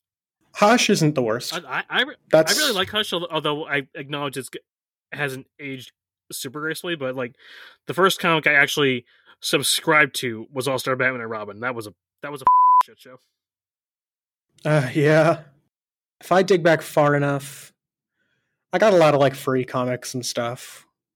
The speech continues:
Speaker 1: fr-, from a bunch of different ways, whether it be, like, Free Comic Book Day or, like, we would get ones from, like, the P X on base. Every once in a while, they'd hold an event where one of the publishers would be holding, like, an appreciation event,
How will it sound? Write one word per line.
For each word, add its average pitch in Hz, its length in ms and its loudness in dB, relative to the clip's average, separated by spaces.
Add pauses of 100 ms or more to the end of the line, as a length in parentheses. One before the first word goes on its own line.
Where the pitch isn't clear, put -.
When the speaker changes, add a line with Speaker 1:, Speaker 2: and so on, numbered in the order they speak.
Speaker 1:
fr-, 156 280 -2
from 175 220 2
a 165 60 6
bunch 147 300 2
of 135 100 0
different 135 320 -2
ways, 127 520 -2
whether 139 220 4
it 139 120 0
be, 139 120 2
like, 131 240 0
Free 131 220 -4
Comic 127 380 -8
Book 123 180 -10
Day 120 360 -4
or, 120 180 -4
like, 117 260 -4 (880)
we 160 140 4
would 165 120 2
get 220 140 4
ones 208 180 4
from, 165 140 2
like, 147 140 2
the 131 80 -6
P 131 260 -2
X - 500 -6 (240)
on 131 200 -2
base. - 460 -4 (440)
Every 180 160 6
once 160 240 4
in 160 60 6
a - 20 6
while, 147 180 6
they'd 139 140 4
hold 143 180 4
an 143 60 2
event 135 320 2
where 131 120 2
one 139 160 4
of 135 60 4
the 139 60 4
publishers 135 560 0
would 131 100 0
be 131 80 0
holding, 131 300 0
like, 123 140 -4
an 131 80 -2
appreciation 123 580 -6
event, 127 280 -4